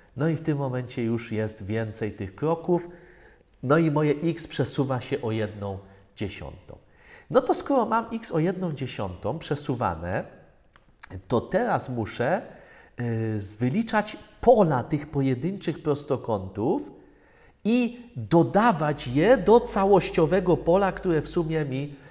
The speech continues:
da wartość pola pod krzywą. Czyli potrzebuję jeszcze,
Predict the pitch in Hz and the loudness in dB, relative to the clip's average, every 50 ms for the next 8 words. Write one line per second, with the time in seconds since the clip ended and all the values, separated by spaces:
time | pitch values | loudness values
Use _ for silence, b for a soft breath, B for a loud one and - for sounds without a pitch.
0 | B B B 107 107 135 135 131 135 - 113 101 117 123 127 120 120 - 117 110 | B B B -4 0 2 4 4 4 2 0 0 0 2 2 0 0 -2 -2 -4
1 | - - - 117 117 110 107 - 113 107 - - - - - 85 78 71 - - | -2 -2 0 0 0 0 0 -2 -4 -4 -4 -8 -8 -6 -6 -6 -6 -8 -10 -14
2 | B B B B B B B - 233 330 349 349 - 233 - - - 180 156 165 | B B B B B B B -4 2 2 2 4 4 0 0 2 0 0 0 2
3 | 214 226 202 175 156 147 165 180 170 - - - - 135 120 113 | -2 0 0 2 2 2 0 0 -2 -4 -6 -2 0 0 0 0